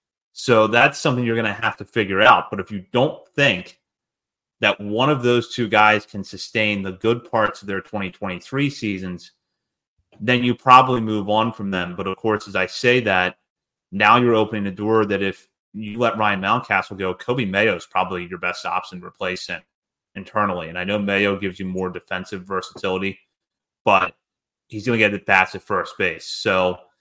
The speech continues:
there's a lot of ways you could move that around. But my guess is right now, the,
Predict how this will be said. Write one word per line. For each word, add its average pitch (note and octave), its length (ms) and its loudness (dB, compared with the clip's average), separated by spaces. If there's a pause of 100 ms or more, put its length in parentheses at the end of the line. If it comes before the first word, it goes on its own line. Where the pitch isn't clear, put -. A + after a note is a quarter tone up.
(200)
there's A#2 180 -4
a B2 60 2
lot A2+ 240 6
of B2+ 180 0 (140)
ways A2 480 0
you A2 80 -6
could A#2 320 -2
move G#2 320 -4
that G2+ 160 2
around. F#2 560 -2 (640)
But G#2 100 -4
my G2+ 160 4
guess A2+ 320 2
is G#2+ 240 -2
right G2 320 0
now, F#2+ 260 -2
the, F2+ 220 -8